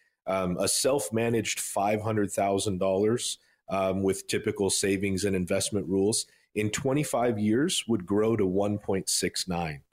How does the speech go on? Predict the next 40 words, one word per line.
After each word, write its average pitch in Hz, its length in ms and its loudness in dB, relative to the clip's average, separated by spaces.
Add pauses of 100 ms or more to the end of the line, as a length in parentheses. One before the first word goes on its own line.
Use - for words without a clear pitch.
(460)
The 104 120 -2
difference 143 440 0
if 123 180 0
you 110 80 4
use 107 320 2
a 113 60 0
financial 101 600 0
advisor, 95 540 0
that 95 240 0
same 104 320 0
five 101 300 -2
hundred 104 260 0
thousand 104 540 0
on 95 280 0
average 135 680 -2 (320)
would 107 200 0
grow 104 200 2
to 95 80 2
three 107 340 0
point 104 340 -2
four 92 300 0
million 85 400 0
dollars. 76 600 -6 (320)
That's 117 180 0
almost 127 440 0
double, 90 320 -2
or 85 80 2 (120)
it, 82 240 -4
it 85 140 -2
really 92 240 4
is 92 100 2
about 82 340 -2
double. 76 320 -4
And 78 100 -6
so 98 280 0 (260)
it's - 220 -2
important 160 440 0
to 139 60 2
understand 110 760 0
that 92 200 0